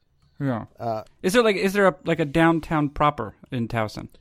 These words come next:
Speaker 2: There's a
Speaker 1: Or is that
Speaker 2: small
Speaker 1: it?
Speaker 2: downtown proper. The, uh, if, if you go up
Speaker 1: What about
Speaker 2: York to
Speaker 1: Joppa Road?
Speaker 2: Bosley. Yeah, Joppa. If you follow Joppa, you'll see the Baltimore County Courthouse.
Speaker 1: Okay.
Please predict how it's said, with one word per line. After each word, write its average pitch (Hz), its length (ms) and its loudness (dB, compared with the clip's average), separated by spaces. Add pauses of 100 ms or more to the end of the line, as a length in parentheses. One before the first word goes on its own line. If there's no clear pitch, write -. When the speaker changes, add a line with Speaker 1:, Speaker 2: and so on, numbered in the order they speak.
(200)
Speaker 2:
There's 208 180 10
a 220 40 6
Speaker 1:
Or - 20 6
is 131 180 2
that 131 140 6
Speaker 2:
small 240 140 8
Speaker 1:
it? 190 80 0
Speaker 2:
downtown 165 500 4
proper. 123 380 0
The, 131 200 0
uh, 135 240 4 (340)
if, 180 240 2
if 190 240 2
you 196 80 -2
go 202 320 6
up 196 300 4 (380)
Speaker 1:
What 151 80 -6
about 175 100 6
Speaker 2:
York 190 160 8
to - 20 4
Speaker 1:
Joppa 151 220 8
Road? 139 100 4
Speaker 2:
Bosley. 139 580 6
Yeah, 170 200 4
Joppa. 214 340 8
If 165 80 2
you 190 80 0
follow 254 280 8
Joppa, 180 440 4
you'll 147 160 4
see 180 180 -2
the 151 120 -2
Baltimore 151 340 2
County 143 300 -2
Courthouse. 151 680 0 (280)
Speaker 1:
Okay. 123 300 -4